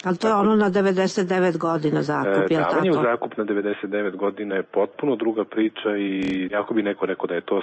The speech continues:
Speaker 2: svojina, to u, to nije svojina i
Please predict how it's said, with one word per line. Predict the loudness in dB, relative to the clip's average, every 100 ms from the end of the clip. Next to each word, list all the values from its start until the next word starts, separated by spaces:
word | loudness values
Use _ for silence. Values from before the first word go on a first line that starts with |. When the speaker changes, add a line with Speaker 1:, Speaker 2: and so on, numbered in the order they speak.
| -2
Speaker 2:
svojina, | -6 -2 0 0
to | 0 0 0
u, | -2 -2 -4 -6 -12 _
to | -2
nije | 0 2 0 0
svojina | -10 -10 -6 -4 -4 -6 -20 -12
i | -6 -2 -2